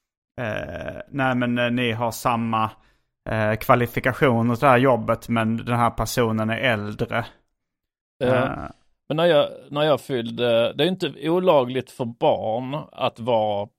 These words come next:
Speaker 2: på pubbar.
Speaker 1: Eh.
Speaker 2: Eh, det är inte olagligt.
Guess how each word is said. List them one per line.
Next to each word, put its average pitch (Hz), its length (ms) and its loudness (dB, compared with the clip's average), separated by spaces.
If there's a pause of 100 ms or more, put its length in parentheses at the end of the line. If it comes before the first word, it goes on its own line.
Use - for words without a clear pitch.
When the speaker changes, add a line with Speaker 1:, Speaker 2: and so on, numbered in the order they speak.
Speaker 2:
på 101 360 -2 (120)
pubbar. 127 540 -2 (1300)
Speaker 1:
Eh. 120 380 4
Speaker 2:
Eh, 101 640 0
det 120 100 0
är - 20 4
inte 139 380 -4
olagligt. 113 920 -2